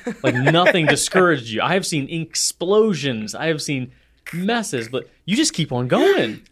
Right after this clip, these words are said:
Speaker 1: I just think it's fun. I, I don't know. I don't, maybe I'm a hands-on person, so, like, writing and playing with the inks, and I like shiny things, so putting the shiny ink in my pen, I'm like,
Speaker 2: They are
Speaker 1: "Ooh,
Speaker 2: all
Speaker 1: ah."
Speaker 2: shiny.
Speaker 1: Yeah.
Speaker 2: Y'all,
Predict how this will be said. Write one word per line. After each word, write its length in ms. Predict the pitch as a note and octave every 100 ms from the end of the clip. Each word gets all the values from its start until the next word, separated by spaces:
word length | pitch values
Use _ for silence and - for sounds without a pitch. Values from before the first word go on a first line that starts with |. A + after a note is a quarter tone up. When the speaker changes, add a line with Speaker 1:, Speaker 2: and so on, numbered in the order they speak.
| -
Speaker 1:
I 220 | G#3+ E4
just 240 | G4+ G4
think 160 | D4 D4
it's 160 | C4+
fun. 420 | - E3+ G#3 G3 A#2
I, 140 | A#2+ A#2+
I 20 | C#3
don't 140 | F3
know. 140 | E3 D3+
I 80 | C3+
don't, 140 | C3+
maybe 260 | C3+ C3+ D3
I'm 120 | C3+
a 20 | C3
hands-on 440 | C3 A#2+ B2 A#2+
person, 600 | B2+ B2 C#3+ F#3 F3+ F#3
so, 240 | F3+ C3
like, 200 | A#2+ F#2
writing 580 | A2+ A#2+ C3 C#3 C3+ C3
and 140 | A#2+ A2+
playing 260 | C3 B2
with 140 | A2+ -
the 120 | -
inks, 360 | B2+ B2+ - -
and 120 | C3
I 80 | D3+
like 200 | G3+ F3+
shiny 340 | - C#3+ C#3+
things, 360 | C#3 C#3 C3+ -
so 340 | A#2+ A#2 - _ _ _
putting 240 | - D3 C3
the 60 |
shiny 320 | B2 B2+ B2+
ink 240 | A#2+ C3 B2
in 80 | B2
my 140 | A#2
pen, 480 | - E3+ D#3 B2+ B2 _ _ _
I'm 80 | F3
like, 240 | E3 D3
Speaker 2:
They 180 | C#3 D#3+
are 140 | E3+ F3
Speaker 1:
"Ooh, 200 | F#3+ E3
Speaker 2:
all 80 | D3
Speaker 1:
ah." 580 | D3+ D3 C#3+ C#3 - E3
Speaker 2:
shiny. 800 | - - C#3+ C#3 C3+ A#2+ G#2 G#2
Speaker 1:
Yeah. 200 | G#2+ -
Speaker 2:
Y'all, 460 | C#3+ C3+ G#2+ F2+